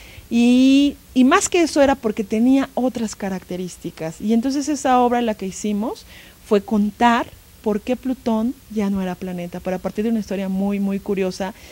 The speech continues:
porque obviamente era un concurso, estaban los planetas, decidían quién era el mejor planeta, y de pronto era,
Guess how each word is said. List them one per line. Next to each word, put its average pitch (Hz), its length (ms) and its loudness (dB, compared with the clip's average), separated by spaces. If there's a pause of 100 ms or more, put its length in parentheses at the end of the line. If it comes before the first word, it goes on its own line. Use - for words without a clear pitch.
(140)
porque 208 300 2
obviamente 214 400 6
era 190 100 2
un 202 80 -2
concurso, 240 880 2 (300)
estaban 190 260 -4
los 175 140 -6
planetas, 233 580 2
decidían 185 360 -4
quién 185 160 -6
era 180 80 -2
el 180 60 -2
mejor 190 280 -4
planeta, 247 520 0
y 233 40 0
de 190 100 0
pronto 180 300 -4
era, 175 120 -2